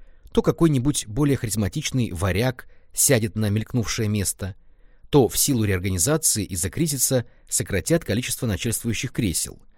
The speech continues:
Усидчивости и коммуникабельности Фёдору было не занимать. Он два года до этого трудился корректором в газете «Пламя», где главным редактором состояла его мать.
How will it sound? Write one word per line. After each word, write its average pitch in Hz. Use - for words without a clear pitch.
Усидчивости -
и -
коммуникабельности 120
Фёдору 139
было 123
не 120
занимать. 90
Он 117
два 98
года 120
до 98
этого 139
трудился 117
корректором 120
в 95
газете 104
«Пламя», 87
где 87
главным 87
редактором 123
состояла 113
его 98
мать. 76